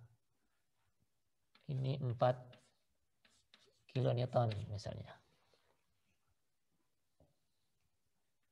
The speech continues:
Jadi ada gaya empat kilonewton ke kiri bekerja di ujung B ini. Lalu ada gaya tiga kilonewton ke kanan di C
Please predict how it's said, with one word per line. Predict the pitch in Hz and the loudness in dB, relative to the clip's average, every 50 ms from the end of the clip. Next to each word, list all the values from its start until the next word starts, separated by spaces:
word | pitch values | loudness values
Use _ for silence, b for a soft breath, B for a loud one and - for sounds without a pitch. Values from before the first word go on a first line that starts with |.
| _ _ _ _ _ _ _ _ - | _ _ _ _ _ _ _ _ -2
Jadi | 120 117 120 131 131 | 0 2 4 4 4
ada | 120 120 123 | 6 6 6
gaya | 117 123 127 131 135 127 | 10 10 10 10 10 10
empat | 117 147 131 - | 10 8 8 8
kilonewton | - 143 135 135 131 131 127 - 135 131 - | 8 8 8 8 8 6 6 6 6 6 6
ke | 139 | 4
kiri | 131 - 143 127 131 190 - - - - | 6 8 8 10 10 8 6 4 -4 -2
bekerja | 135 131 - 135 127 120 131 127 120 113 | 0 4 4 6 6 8 8 8 8 8
di | 120 117 117 110 113 - - - - | 6 6 6 4 2 0 -2 -4 0
ujung | 147 135 113 139 135 131 127 120 | 0 2 4 4 4 6 6 8
B | 135 135 127 120 113 | 10 10 10 8 6
ini. | 120 147 - - - - - - _ _ _ _ _ _ _ _ _ _ _ _ _ _ _ - | 4 0 -2 -4 -10 -18 -20 -20 _ _ _ _ _ _ _ _ _ _ _ _ _ _ _ 0
Lalu | - 127 117 120 127 139 151 151 | 2 4 6 6 8 6 6 6
ada | 131 123 131 127 | 8 8 8 10
gaya | 117 139 143 156 151 143 | 10 10 12 12 10 10
tiga | 147 - 147 127 143 139 131 - | 8 4 4 8 8 8 8 8
kilonewton | 139 131 131 131 127 - 131 127 123 | 6 6 6 4 4 2 0 0 0
ke | 131 123 | 0 2
kanan | - 123 127 139 165 190 190 156 | 2 4 4 4 2 2 2 2
di | 131 131 - | 0 2 6
C | - | 6